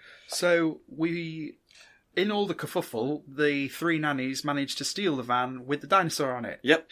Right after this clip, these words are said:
Speaker 1: And we get a really comical, uh, car chase through London as the,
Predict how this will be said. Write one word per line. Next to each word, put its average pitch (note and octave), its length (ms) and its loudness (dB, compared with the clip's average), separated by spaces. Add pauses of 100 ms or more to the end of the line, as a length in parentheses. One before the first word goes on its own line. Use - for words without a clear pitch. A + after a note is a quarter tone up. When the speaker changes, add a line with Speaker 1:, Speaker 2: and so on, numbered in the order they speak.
(220)
Speaker 1:
And D3+ 240 2
we D#3+ 140 0
get D#3+ 300 4
a C#3+ 160 2
really D#3+ 340 4
comical, D3 920 0
uh, C3 300 4
car E3+ 240 0
chase D3 400 0
through C#3 200 0
London C3+ 500 0 (380)
as C3 280 4
the, C3 460 -2